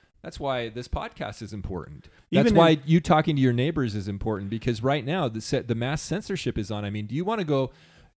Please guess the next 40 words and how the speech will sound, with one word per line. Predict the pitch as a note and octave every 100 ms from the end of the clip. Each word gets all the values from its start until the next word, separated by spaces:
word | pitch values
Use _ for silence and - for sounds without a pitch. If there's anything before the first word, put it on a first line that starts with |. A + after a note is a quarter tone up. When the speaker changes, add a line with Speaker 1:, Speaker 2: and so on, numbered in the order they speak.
| _
Speaker 1:
w-, | D3 E3+
we | C#3+ D#3+
talked | E3 A3 -
about | E3+
this | D3+ E3
last | D3+ -
week. | F3
Do | B2+ G#3+
not | C4+ A#3
go | A3+
quietly | - F3 F#3+ F#3 F#3+
into | F#3
the | D#3+
night. | D#3+ A3+ F3+ C3
The, | B2
Speaker 2:
Right. | G#2+
Speaker 1:
the, | D#3 - - _
you | E3
gotta, | C#3+ F3 A#3 A3+ D3
you | C#3
gotta | C3+ F#3+
make | G#3 F#3+ D3+
your | C#3
voice | C#3 C3+ -
heard, | A#3 B3 C3+
because | B2+ C#3
if | C#3
you | D3
don't | D#3+ G3+
make | G#3 -
your | D3+
voice | C#3 D#3+ -
heard | A#3+ F3+
pretty | F3 D#3+
soon, | - G#3+ A3 E3+ - - - - - _ _ _ _ C#3
th-, | C#3+ -
then | C#3 D#3
it | E3 D3
will | D#3+
be | C#3 D#3+ D3+ D3